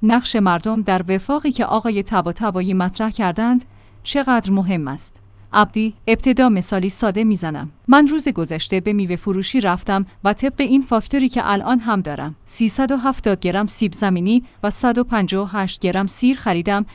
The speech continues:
و مبلغش شده نود و شش هزار و ششصد تومان، یعنی تقریباً صد هزار تومان. در واقع دو تا سیب زمینی و چهار عدد سیر خریدم، چون ما به اندازهٔ نیاز هر روزمان خرید می‌کنیم.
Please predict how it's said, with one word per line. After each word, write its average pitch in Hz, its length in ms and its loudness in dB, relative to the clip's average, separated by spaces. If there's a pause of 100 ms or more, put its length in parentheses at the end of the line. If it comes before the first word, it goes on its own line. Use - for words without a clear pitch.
(140)
و 208 100 6
مبلغش 202 560 2
شده 214 220 0
نود 190 340 0
و 214 40 -2
شش 233 280 -4
هزار 202 280 -2
و 226 40 -2
ششصد 240 440 -2
تومان، 196 380 0
یعنی 208 280 2
تقریباً 226 560 0
صد 277 340 -2
هزار 185 240 -2
تومان. 147 360 -8 (160)
در 226 160 8
واقع 254 280 2
دو 262 140 0
تا 247 140 -2
سیب 226 260 -2
زمینی 190 400 2
و 202 160 0
چهار 226 400 0
عدد 185 340 -2
سیر 254 280 2
خریدم، 170 560 -4 (320)
چون 262 260 6
ما 254 100 10
به 226 100 0
اندازهٔ 214 540 2
نیاز 226 340 4
هر 240 240 2
روزمان 226 440 2
خرید 185 400 -2
می‌کنیم. 147 460 -6